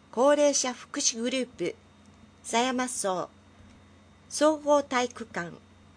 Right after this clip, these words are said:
ニュータウンサテライトで配布する申請書、年齢を確認できるもの、マイナンバーカードなどを持って各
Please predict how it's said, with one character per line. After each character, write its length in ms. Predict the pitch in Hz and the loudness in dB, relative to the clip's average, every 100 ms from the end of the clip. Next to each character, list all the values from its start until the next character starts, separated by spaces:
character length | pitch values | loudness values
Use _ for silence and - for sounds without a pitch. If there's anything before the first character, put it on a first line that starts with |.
| - - - - 196 | -20 -20 -20 -16 -4
ニ 160 | 254 | -2
ュ 60 | 311 | -2
ー 20 | |
タ 180 | - 285 | -2 -2
ウ 80 | 285 | -2
ン 80 | |
サ 240 | 269 - 240 | -2 -4 0
テ 140 | 285 | 2
ラ 160 | 294 285 | 4 2
イ 80 | 233 | -2
ト 180 | 208 | -6
で 180 | 185 160 - - - | -4 -4 -6 -20 -18
配 200 | - 220 | 0 2
布 160 | 214 208 | 2 -2
す 220 | - 170 | -4 -2
る 100 | 180 | -2
申 320 | 175 - 214 254 | -2 0 0 0
請 240 | 240 233 | 0 0
書、 340 | - - 202 - - - - - - - - - - | -2 -4 -6 -8 -18 -20 -20 -20 -20 -20 -20 -20 2
年 260 | 226 311 311 | 6 6 6
齢 180 | 311 | 6
を 140 | 294 285 | 6 4
確 300 | - 208 285 | -2 -4 0
認 240 | 285 277 | 2 4
で 120 | 262 | 0
き 160 | 262 277 | -2 -4
る 120 | 240 | -2
も 140 | 196 180 | -2 -4
の、 140 | 151 - - - - - _ - - | -8 -12 -20 -20 -20 -20 _ -20 -4
マ 180 | 202 262 | 0 2
イ 100 | 254 | 2
ナ 180 | 233 | 0
ン 120 | 262 254 | 0 -2
バ 180 | 269 | -4
ー 40 | 262 | -4
カ 220 | - 262 | -4 -2
ー 20 | 226 | -2
ド 120 | 185 | -4
な 180 | 190 180 | -6 -4
ど 200 | 160 - _ - - | -6 -8 _ -20 -4
を 80 | 277 | -2
持 120 | 285 | -2
っ 40 | - | -4
て 360 | - 208 196 - - - - | -8 -4 -4 -6 -20 -20 -20
各 440 | - 294 - 190 | 0 0 0 -8